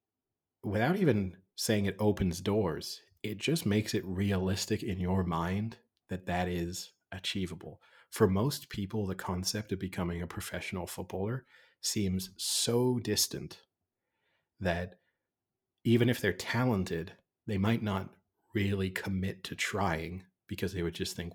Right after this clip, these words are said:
"What are the odds that I actually make it?" Whereas if your parent is a professional footballer, then you think it's normal.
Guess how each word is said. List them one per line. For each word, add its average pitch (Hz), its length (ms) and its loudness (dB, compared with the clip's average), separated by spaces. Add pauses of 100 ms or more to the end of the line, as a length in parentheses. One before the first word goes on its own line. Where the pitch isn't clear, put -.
(100)
"What 107 120 2
are 101 80 4
the 95 160 0
odds 85 400 0
that 85 160 -8
I 82 160 -2
actually 85 500 -6
make 82 300 -12
it?" - 160 -20 (680)
Whereas 95 360 2
if 117 200 0
your 123 100 0
parent 101 640 -2 (720)
is 95 160 2
a 87 40 -2
professional 87 540 -2
footballer, 82 600 -6 (460)
then 90 200 2
you 95 200 2
think 95 320 0
it's - 180 -4
normal. 110 580 2